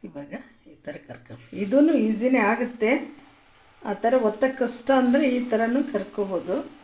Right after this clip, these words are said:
ಇದೆ, ಇದು ಸಿಂಬೆ ಸಿಂಬೆ ಥರನೇ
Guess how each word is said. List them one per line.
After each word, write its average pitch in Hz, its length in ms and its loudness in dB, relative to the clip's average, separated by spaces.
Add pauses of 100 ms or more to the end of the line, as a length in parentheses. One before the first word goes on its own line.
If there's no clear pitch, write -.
(1000)
ಇದೆ, 156 160 -14 (1400)
ಇದು 208 120 -4 (100)
ಸಿಂಬೆ 202 280 -2
ಸಿಂಬೆ 208 200 0 (120)
ಥರನೇ 202 340 -2